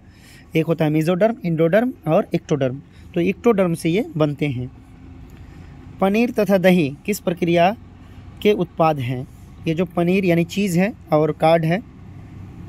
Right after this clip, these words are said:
वो होता है आपका फर्मेंटेशंस। क्या होता है इसका? फर्मेंटेशंस। जी हाँ, किण्वन होगा, सही आंसर है किण्वन। नेक्स्ट क्वेश्चंस, Homo erectus,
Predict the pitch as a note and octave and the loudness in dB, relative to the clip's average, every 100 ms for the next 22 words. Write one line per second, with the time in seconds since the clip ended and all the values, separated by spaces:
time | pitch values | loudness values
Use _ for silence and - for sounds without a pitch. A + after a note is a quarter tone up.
0 | - - - - - - - - E3+ G#3 | -18 -18 -16 -16 -16 -16 -16 -6 0 2
1 | G3 F#3+ F3+ - G3+ F3+ D#3+ D3 C#3 - | 4 6 6 4 0 0 0 0 -4 -4
2 | B2 - - E3+ F3+ G3 G3 - A#3+ - | -8 -8 -2 0 2 0 -2 -4 -10 -10
3 | - - - - - E3+ F3 F3+ E3 D#3+ | -16 -14 -14 -14 -4 2 2 2 0 -2
4 | - B2+ - - - - D3+ F#3 F3+ F3 | -2 -8 -8 -14 -16 -6 0 0 2 0
5 | D#3+ D3+ C#3+ B2+ C#3 - - - - - | 0 -2 -2 -2 -2 -6 -18 -18 -12 -4
6 | D3 C#3 C#3 C3+ - - - - - - | -2 -2 -4 -6 -8 -14 -20 -18 -18 -14
7 | - D#3 C3 A#2+ A#2 - - - - - | -4 -2 0 -2 -6 -12 -14 -14 -14 -14
8 | - - - - - - - - - - | -14 -14 -16 -14 -14 -12 -12 -12 -12 -2
9 | E3 G3+ - G3+ G3 G3+ A3+ - - - | 0 0 2 0 2 0 0 -4 -12 -12
10 | - D3+ G#3+ A3+ G#3+ G3+ G3 E3 | -4 0 2 4 6 4 2 0